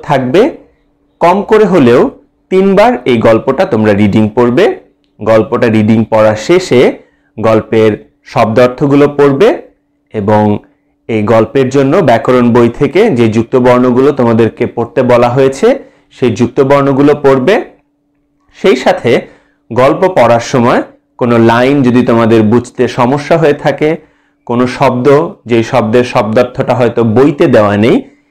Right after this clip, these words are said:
এরকম কোনো শব্দ যদি তুমি পেয়ে থাকো অবশ্যই সেটা Zoom ক্লাসে আমাকে জিজ্ঞেস করবে। এই জন্য তোমরা গল্পটা পড়ার সময় কঠিন শব্দগুলো বা কঠিন বানানগুলো underline করে রাখতে পারো।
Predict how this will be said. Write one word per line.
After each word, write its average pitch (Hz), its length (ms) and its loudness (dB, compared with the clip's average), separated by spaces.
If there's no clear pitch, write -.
এরকম 185 400 2
কোনো 147 200 -2
শব্দ 123 400 -2
যদি 123 240 0
তুমি 120 240 0
পেয়ে 147 260 0
থাকো 175 520 -2
অবশ্যই 156 600 0
সেটা - 420 -2
Zoom 170 220 0
ক্লাসে 170 600 0
আমাকে 107 540 -2
জিজ্ঞেস 101 380 -2
করবে। 95 380 -8
এই 143 160 0
জন্য 165 480 0
তোমরা 113 440 -2
গল্পটা 117 440 0
পড়ার 120 300 2
সময় 160 420 -2
কঠিন 143 320 -2
শব্দগুলো 139 880 0
বা 104 420 -2
কঠিন 123 360 -2
বানানগুলো 120 640 2
underline 123 520 2
করে 131 180 2
রাখতে 127 280 -2
পারো। 143 280 0